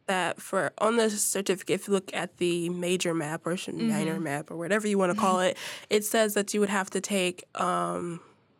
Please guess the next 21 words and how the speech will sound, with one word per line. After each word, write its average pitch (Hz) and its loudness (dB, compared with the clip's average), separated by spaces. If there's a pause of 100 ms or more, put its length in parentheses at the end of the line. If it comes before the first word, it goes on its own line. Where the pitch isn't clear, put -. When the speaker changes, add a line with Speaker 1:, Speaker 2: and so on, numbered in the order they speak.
(200)
Speaker 1:
literary 202 0
analysis 175 -2
or 196 -4
something 196 -2
like 180 0
that. 170 -4
But 180 -4
I 185 0
think 202 -2
that's 180 -2
the 190 -4
cha-, 175 -4
class 180 -2
you 202 -10
can 185 -2
substitute - -2
for 208 -8
Speaker 2:
Yeah. 185 0
Speaker 1:
something 185 0
else. 170 -2 (560)
And 175 -4